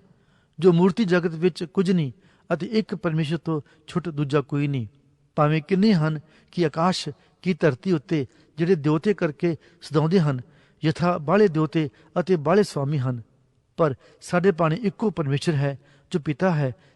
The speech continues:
ਜਿਸ ਤੋਂ ਸਭ ਕੁਝ ਹੋਇਆ ਹੈ ਅਤੇ ਅਸੀਂ ਉਹਦੇ ਲਈ ਹਾਂ, ਔਰ ਇੱਕੋ ਪ੍ਰਭੂ ਹੈ, ਜੋ ਮਸੀਹ ਯਿਸੂ ਹੈ, ਜਿਹਦੇ ਰਾਹੀਂ ਸਭ ਕੁਝ ਹੋਇਆ, ਨਾਲੇ ਅਸੀਂ ਵੀ। ਪਰ ਸਭਨਾਂ ਨੂੰ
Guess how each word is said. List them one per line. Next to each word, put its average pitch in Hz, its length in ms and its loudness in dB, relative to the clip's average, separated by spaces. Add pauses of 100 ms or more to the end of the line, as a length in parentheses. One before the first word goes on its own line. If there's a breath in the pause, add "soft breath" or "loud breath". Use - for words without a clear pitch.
(120 soft breath)
ਜਿਸ 143 140 -6
ਤੋਂ 180 160 0
ਸਭ 190 300 -2
ਕੁਝ 170 180 -4
ਹੋਇਆ 131 260 0
ਹੈ 120 220 -4 (540)
ਅਤੇ 170 180 0
ਅਸੀਂ 160 280 -2 (320 soft breath)
ਉਹਦੇ 190 220 6
ਲਈ 160 160 4
ਹਾਂ, 113 220 -4 (680)
ਔਰ 170 60 4
ਇੱਕੋ 196 220 2
ਪ੍ਰਭੂ 180 340 4
ਹੈ, 123 180 0 (400 soft breath)
ਜੋ 180 120 4
ਮਸੀਹ 170 280 0
ਯਿਸੂ 170 360 2
ਹੈ, 135 180 2 (320 soft breath)
ਜਿਹਦੇ 208 260 6
ਰਾਹੀਂ 165 280 2 (200 soft breath)
ਸਭ 190 340 4
ਕੁਝ 165 280 0 (160)
ਹੋਇਆ, 151 260 4 (240 soft breath)
ਨਾਲੇ 151 260 2
ਅਸੀਂ 151 240 0
ਵੀ। 127 180 -6 (760)
ਪਰ 147 120 0
ਸਭਨਾਂ 175 420 2
ਨੂੰ 180 180 0